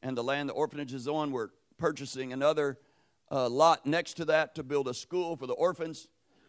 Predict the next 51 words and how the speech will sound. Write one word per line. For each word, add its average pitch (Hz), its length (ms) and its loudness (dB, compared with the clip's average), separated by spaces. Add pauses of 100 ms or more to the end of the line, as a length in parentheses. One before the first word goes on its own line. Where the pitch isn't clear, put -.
(180)
And 139 260 -2
we 156 80 0
wanna 151 200 0
see 156 220 -4
them 147 260 -4
be 147 420 -4 (600)
fivefold 143 380 2
ministry 175 640 -2
or, 113 280 -6 (540)
uh, 110 180 -2
lawyers 175 480 6
or 127 100 -4
doctors 160 640 -2
or 120 140 -6
businessmen 165 800 -2
or 131 100 -6
leaders 170 400 -4
in 156 60 -6
the 143 80 -2
community. 170 400 -4
We 160 140 -6
wanna 156 200 -4
see - 160 -6
them 160 140 -8
have 156 200 0
an 147 80 -6
effect 160 400 -2
in 165 100 -4
their 165 120 0
nation. 165 440 -4 (1080)
And, 143 280 -6
you 156 80 -2
know, 147 160 0
not 147 240 0
just 143 180 -6
be 156 80 -2
raised 151 320 2
up 147 140 -2
to 156 80 -6
survive, 143 560 -2
but 98 100 -4
we 151 140 -2
wanna 147 220 -4
see 143 260 -6
God 131 320 -4
do 151 160 -4
something 135 340 -6
in 139 140 -4
them, 120 180 -6
create 151 260 -6
a 131 120 -2